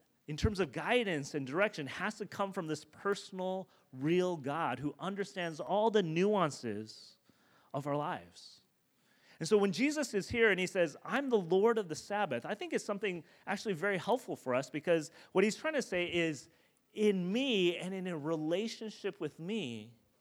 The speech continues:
is where true rest is ultimately found. It's not in a rule list. It's not in some, you know, these regulations.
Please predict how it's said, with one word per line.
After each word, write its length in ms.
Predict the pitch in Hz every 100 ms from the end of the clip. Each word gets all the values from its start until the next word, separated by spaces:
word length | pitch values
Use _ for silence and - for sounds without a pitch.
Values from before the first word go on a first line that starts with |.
| _ _ _ _ _ _ _
is 160 | 160 147
where 320 | 175 180 165 - _ _ -
true 300 | - 208 202
rest 320 | 160 156 156
is 140 | 131
ultimately 340 | 151 165 151 107
found. 340 | - 110 -
It's 140 | 107
not 160 | 262 285
in 140 | 262
a 20 | 190
rule 280 | 175 202
list. 480 | 151 120 - - - _ _ _ _ -
It's 120 | 185
not 180 | 285 294
in 120 | 240
some, 300 | 202 190 151 - _ _ -
you 100 | 160
know, 160 | 110 117
these 340 | 147 131 - _ _ _ _ _ _ _
regulations. 960 | 175 190 170 160 226 226 - - -